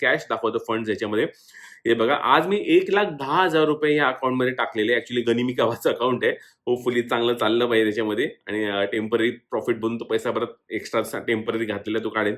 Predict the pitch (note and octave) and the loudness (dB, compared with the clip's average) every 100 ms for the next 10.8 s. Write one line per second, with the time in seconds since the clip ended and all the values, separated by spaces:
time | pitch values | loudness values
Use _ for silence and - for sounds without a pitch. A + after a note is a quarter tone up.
0 | - G#2+ A2+ G#2 G#2+ B2+ G#2+ - A#2 A#2+ | -4 -2 0 0 -2 -2 -2 -4 -2 -2
1 | A#2+ A#2 B2+ A#2 A#2+ B2 A#2+ A2 B2+ A#2+ | -2 -6 -4 -4 -4 -4 -4 -4 -2 -2
2 | B2+ A#2 A2+ G#2 G#2 G2+ G2+ F#2+ F#2 C3 | -2 -2 -2 -2 -4 -4 -4 -4 -4 -6
3 | - - - - - - B3+ - - _ | -10 -20 -20 -20 -2 2 2 0 -14 _
4 | _ _ _ _ _ _ _ _ _ _ | _ _ _ _ _ _ _ _ _ _
5 | _ _ _ _ _ _ _ A#3+ C#4 B3 | _ _ _ _ _ _ _ 2 4 6
6 | G3+ F#3 F3 E3 - D#3+ G3 E3 D3+ D#3+ | 6 4 2 2 2 2 2 0 4 4
7 | D#3 D3 C#3+ C3+ E3 D3+ D3+ D#3+ D#3+ D3 | 4 2 0 0 2 2 2 0 0 2
8 | D#3 D3 D3+ C#3 C3+ C#3+ D3 - D3+ - | 0 0 0 2 2 2 0 -2 -6 -2
9 | C3+ C3+ D3 C#3+ D#3+ A3 - C#3 C#3+ C#3 | 0 0 0 0 -2 -4 -4 -4 0 -2
10 | C#3 C3+ C#3+ C#3 B2 C#3 - | -2 -6 -6 -4 0 0 0